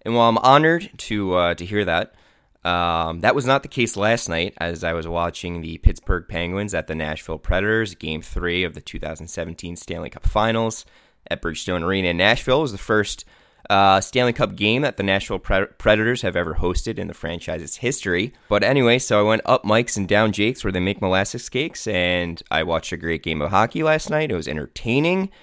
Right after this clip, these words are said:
but I found myself in a reverse situation. I found myself, I sounded like my mother last night watching a hockey game. And while my mother is a saint, and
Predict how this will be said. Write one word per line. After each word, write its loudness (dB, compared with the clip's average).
but 4
I 4
found 4
myself 2
in 0
a 0
reverse 0
situation. -4
I -6
found -4
myself, -4
I -2
sounded -4
like -6
my 0
mother 0
last 0
night -2
watching -2
a -2
hockey -4
game. -6
And 0
while 6
my 4
mother 4
is 2
a -2
saint, -4
and -2